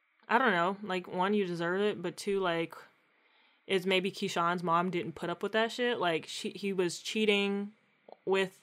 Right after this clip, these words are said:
the lady, and Keyshawn's mom, like, maybe went to fight the lady 'cause she was like, "Your hood rat mammy, and you just like your mammy and stuff." I was like, maybe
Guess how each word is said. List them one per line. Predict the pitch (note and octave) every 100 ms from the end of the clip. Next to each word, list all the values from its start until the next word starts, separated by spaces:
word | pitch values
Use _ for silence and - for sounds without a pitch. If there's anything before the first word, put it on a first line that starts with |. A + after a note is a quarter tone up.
| -
the | F#3+ F#3
lady, | F3+ F3+ F#3 A3 A#3+ B3 _ _ _ _ -
and | G3
Keyshawn's | G3+ G3 F3+ F3+
mom, | F#3 F3 F3
like, | E3+ D#3 -
maybe | E3+ F3
went | E3+ E3+
to | E3
fight | E3 E3
the | F#3+
lady | F#3 F#3+
'cause | F3
she | E3
was | D#3
like, | D3+
"Your | D#3
hood | E3+
rat | D#3+ D3+
mammy, | D#3 D#3+ E3 D#3+
and | D#3
you | D3
just | D3+
like | D#3 D#3
your |
mammy | D3+ D#3 D#3+
and | D#3+
stuff." | E3
I | D#3
was | D3+
like, | C#3+
maybe | D3+ D#3+ D#3+ D#3